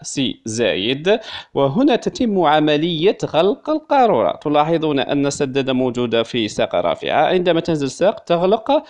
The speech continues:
القارورة إلى غاية الضغط على ملتقط سي واحد. بعدها يبدأ زمن تأجيل، هو زمن كافي للغلق، صفر ثانية، واحد ثانية، اثنين ثانية. بعد انتهاء زمن تأجيل،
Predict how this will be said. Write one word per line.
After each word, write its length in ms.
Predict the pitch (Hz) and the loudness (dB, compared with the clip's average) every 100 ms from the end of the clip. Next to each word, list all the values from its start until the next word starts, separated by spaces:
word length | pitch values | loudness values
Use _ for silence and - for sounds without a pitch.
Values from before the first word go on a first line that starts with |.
| - _ - | -16 _ 0
القارورة 640 | 196 - 156 104 - - _ - - | 2 2 2 2 -2 -6 _ -12 -2
إلى 120 | 170 | 2
غاية 260 | 175 220 165 | 4 2 2
الضغط 320 | 208 202 165 | -2 -2 0
على 200 | 170 170 | 2 2
ملتقط 520 | 160 147 160 180 - | -2 -2 -4 -4 -6
سي 400 | - 175 208 269 _ _ - | -2 0 0 -4 _ _ -4
واحد. 440 | 285 202 220 - - _ _ _ _ _ - | 2 4 2 -2 -16 _ _ _ _ _ -4
بعدها 680 | 330 427 269 190 170 190 196 | 2 2 4 4 4 4 4
يبدأ 320 | 185 165 156 | 2 2 0
زمن 360 | 151 160 143 | 2 2 0
تأجيل، 640 | - - 107 123 127 160 - - - | 0 -2 0 0 2 0 -4 -14 -2
هو 120 | 156 | 2
زمن 300 | 143 180 160 | 2 2 2
كافي 600 | 135 - 156 185 - 233 | 0 2 2 2 0 -2
للغلق، 540 | 220 185 131 107 - - | 0 2 2 0 -2 -14
صفر 340 | - - 180 151 | -8 -2 0 0
ثانية، 640 | - 131 104 98 135 160 - | 0 0 0 0 0 -2 -2
واحد 400 | 139 139 120 - | 0 0 -2 -4
ثانية، 380 | 113 104 120 | -2 0 -2
اثنين 280 | 160 - 143 | -4 -2 -4
ثانية. 260 | 104 110 123 - - | -2 -4 -4 -8 -4
بعد 300 | 170 240 247 | 0 2 2
انتهاء 500 | 208 190 190 185 180 | 0 2 0 2 2
زمن 400 | 151 170 160 143 | 2 2 0 0
تأجيل، 960 | 151 110 120 123 131 151 180 202 208 | -2 -2 -2 0 2 2 2 2 2